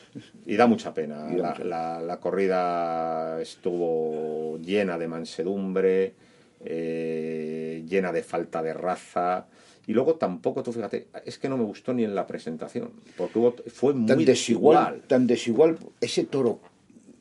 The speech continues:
Speaker 2: cuarto, eh, eh, era una cosa, <laughs> vamos, se me parecía más estos toros texanos de
Speaker 1: Sí, sí.
Speaker 2: los Longhorns,
Speaker 1: Sí,
Speaker 2: bueno,
Speaker 1: sí, sí, sí.
Speaker 2: que un toro de lidia. Pero bueno, eh,
Speaker 1: Fue una buellada, eh, Damián Castaño,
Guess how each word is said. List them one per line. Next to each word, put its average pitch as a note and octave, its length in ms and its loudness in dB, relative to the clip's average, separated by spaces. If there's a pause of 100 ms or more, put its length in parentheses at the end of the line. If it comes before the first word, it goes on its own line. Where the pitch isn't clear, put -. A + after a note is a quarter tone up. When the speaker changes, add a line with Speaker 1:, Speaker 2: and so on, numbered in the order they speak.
(360)
Speaker 2:
cuarto, A#2 560 2 (220)
eh, G#2 80 -8
eh, G2+ 540 -2
era B2+ 140 2
una B2+ 240 4
cosa, A#2+ 460 2 (300)
<laughs> - 500 -4
vamos, C3+ 320 4
se G#2+ 140 -2
me G#2+ 200 0
parecía G#2+ 420 -2
más C#3+ 180 -4
estos - 260 -8
toros A#2+ 260 2 (160)
texanos A#2+ 600 0
de G#2 360 4
Speaker 1:
Sí, G#2+ 120 4
sí. D#2+ 180 -2
Speaker 2:
los - 40 0
Longhorns, C3 680 2
Speaker 1:
Sí, A2+ 200 2
Speaker 2:
bueno, D#3+ 220 4
Speaker 1:
sí, C#3+ 100 -4
sí, F#3+ 200 -2
sí. - 80 -14
Speaker 2:
que D3 140 4
un C3+ 160 4
toro C3+ 260 6
de A2+ 100 6
lidia. C3 360 4 (300)
Pero G#2+ 160 4
bueno, F3+ 240 4 (180)
eh, G2 560 -2 (100)
Speaker 1:
Fue - 220 0
una A2 280 6
buellada, B2 800 6
eh, F2+ 480 0
Damián G#2 340 0
Castaño, F#2+ 840 0